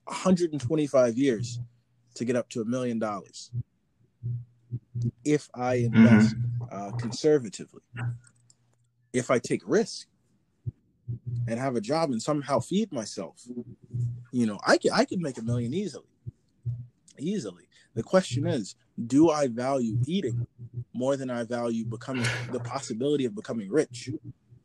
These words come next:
Speaker 1: Do, do I value living in a house? Because let's be honest, we, we, we've all seen, um, The Pursuit of Happiness with Will Smith.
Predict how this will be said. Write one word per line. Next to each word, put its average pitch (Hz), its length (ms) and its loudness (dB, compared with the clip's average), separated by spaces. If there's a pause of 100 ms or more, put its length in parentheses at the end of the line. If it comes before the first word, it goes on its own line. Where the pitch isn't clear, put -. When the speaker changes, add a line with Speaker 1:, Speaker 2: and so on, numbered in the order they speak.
(380)
Speaker 1:
Do, 131 240 0
do 139 180 6
I 143 80 8
value 123 560 2
living 139 320 -2
in 120 80 -6
a 101 60 -10
house? - 560 -2 (800)
Because 135 280 2
let's 156 180 -4
be 127 140 -6
honest, 139 440 -6
we, 160 220 2
we, 233 320 2
we've 214 220 2
all 202 160 4
seen, 127 480 -2
um, 107 640 -6 (280)
The 110 100 -2
Pursuit 127 320 2
of 117 80 2
Happiness 127 480 0
with 120 100 0
Will 117 180 2
Smith. 127 300 -8